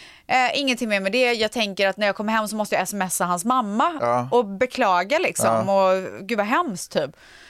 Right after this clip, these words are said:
Speaker 2: Hur vet
Speaker 1: Eh,
Speaker 2: man om det var hennes förälder eller om det
Speaker 1: nej,
Speaker 2: var
Speaker 1: men jag har, jag har bara hennes nummer, så jag
Speaker 2: Ah,
Speaker 1: tänker,
Speaker 2: ja, ja, okej, okej, okej,
Speaker 1: eh,
Speaker 2: ja, ja.
Speaker 1: du vet,
Speaker 2: Mm.
Speaker 1: my condolences.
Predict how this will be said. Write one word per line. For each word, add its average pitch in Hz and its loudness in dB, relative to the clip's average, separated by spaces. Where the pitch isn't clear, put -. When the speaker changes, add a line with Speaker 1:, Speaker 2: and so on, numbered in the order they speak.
Speaker 2:
Hur 165 2
vet 196 2
Speaker 1:
Eh, 165 -2
Speaker 2:
man 160 2
om 151 2
det 143 2
var 139 4
hennes 143 -4
förälder 110 2
eller 107 2
om 107 0
det 107 0
Speaker 1:
nej, - 2
Speaker 2:
var - 4
Speaker 1:
men - 2
jag 262 2
har, 254 4
jag 233 2
har 233 2
bara 208 2
hennes 190 -4
nummer, 180 -2
så 208 -2
jag 185 0
Speaker 2:
Ah, 135 4
Speaker 1:
tänker, 135 4
Speaker 2:
ja, 131 2
ja, 120 4
okej, 113 -2
okej, 101 -4
okej, 190 2
Speaker 1:
eh, 180 2
Speaker 2:
ja, 165 -2
ja. - 0
Speaker 1:
du 175 -10
vet, - -10
Speaker 2:
Mm. 101 -2
Speaker 1:
my 170 -6
condolences. 151 -6